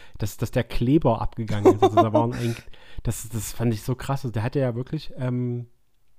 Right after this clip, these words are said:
Speaker 1: der hatte, äh, vier, sag mal schnell, wie heißt, ähm, so, äh, so, so Klett, äh,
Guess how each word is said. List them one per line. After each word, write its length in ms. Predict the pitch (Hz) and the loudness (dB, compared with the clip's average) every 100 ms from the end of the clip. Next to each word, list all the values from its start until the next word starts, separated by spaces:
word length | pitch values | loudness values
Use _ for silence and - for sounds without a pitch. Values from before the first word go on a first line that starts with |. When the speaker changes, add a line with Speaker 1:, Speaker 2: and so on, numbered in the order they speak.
| _ _ - - - | _ _ -20 -14 -8
Speaker 1:
der 180 | 107 | -6
hatte, 600 | 107 117 143 135 131 135 131 - - - - - - - | -6 -8 -4 -4 -2 -4 -6 -12 -20 -20 -20 -20 -20 -6
äh, 220 | 120 113 | -2 -2
vier, 640 | - - 139 131 127 127 120 | -4 -6 0 0 2 0 -2
sag 180 | 113 117 | -6 -10
mal 80 | |
schnell, 180 | 107 113 | -10 -10
wie 140 | 113 113 | -10 -10
heißt, 300 | 120 - 359 | -12 -14 -16
ähm, 600 | 131 113 113 107 107 110 - | -12 -10 -10 -10 -12 -16 -14
so, 320 | 117 117 143 | -10 -6 -6
äh, 160 | 131 120 | -4 -4
so, 160 | 113 | -6
so 160 | 107 110 | -8 -8
Klett, 400 | - - 156 - | -6 -4 -4 -6
äh, 260 | 147 120 | -10 -8